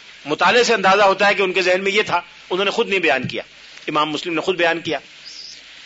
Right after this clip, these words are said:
امام بخاری کے یہاں ایک چیز جو ایک پہلو سے بہت مفید چیز ہے، ایک پہلو سے وہ ہمارے جیسے طلبہ کے لیے مشکل پیدا کرتی ہے،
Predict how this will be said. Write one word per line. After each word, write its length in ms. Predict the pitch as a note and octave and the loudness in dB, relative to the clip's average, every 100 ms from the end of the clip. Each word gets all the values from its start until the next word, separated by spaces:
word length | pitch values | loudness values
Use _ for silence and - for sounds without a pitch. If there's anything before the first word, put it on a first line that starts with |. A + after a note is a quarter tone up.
| - - - | -20 -16 -6
امام 280 | F#3 G#3+ A3+ | 0 0 0
بخاری 360 | G3 F#3+ A#3 B3+ | 0 0 2 0
کے 120 | A#3+ | 0
یہاں 260 | A3 A#3 | 0 2
ایک 260 | G#3+ A3 A3+ | 2 0 0
چیز 320 | G#3 B3 A3 | -2 -2 -2
جو 240 | A3 A#3 A3 - - - - | 2 2 0 -8 -20 -20 -2
ایک 260 | G#3 A3+ A3+ | 0 2 2
پہلو 260 | G3 A3 | 0 0
سے 260 | A3 A3+ G#3 - - - | 0 0 0 -6 -20 -8
بہت 200 | D3+ G3 - - - - - D3 | -2 -2 -4 -20 -20 -20 -16 -8
مفید 380 | D#3 C4 C#4 | -4 -2 -2
چیز 200 | G#3+ D#3+ | -2 -2
ہے، 120 | C#3 D3 - - - - | -2 -4 -8 -20 -16 -2
ایک 240 | G#3+ A3+ | 0 2
پہلو 260 | G#3 G#3+ A#3 | 0 2 0
سے 180 | A#3 A#3 | 2 2
وہ 180 | A3 F#3+ | 4 2
ہمارے 320 | F#3 G#3 G#3+ | 2 4 2
جیسے 260 | G3 F#3 | 0 0
طلبہ 320 | G3 F3+ F#3+ F#3 | 0 2 2 2
کے 80 | |
لیے 100 | F#3+ | 0
مشکل 260 | F#3 F3+ A#3 | -2 -2 -2
پیدا 240 | F#3 D#3+ | 0 0
کرتی 360 | C3+ A#2 - | 0 -4 -8
ہے، 80 | A2 | -12